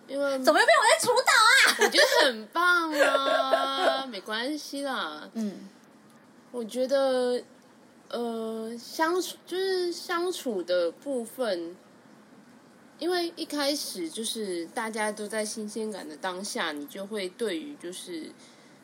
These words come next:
Speaker 1: 就是在相处的时候，我会觉得说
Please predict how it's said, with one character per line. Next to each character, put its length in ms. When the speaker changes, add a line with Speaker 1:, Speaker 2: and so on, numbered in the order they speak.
Speaker 1:
就 100
是 120
在 120
相 280
处 200
的 280
时 240
候， 160
我 100
会 160
觉 140
得 100
说 400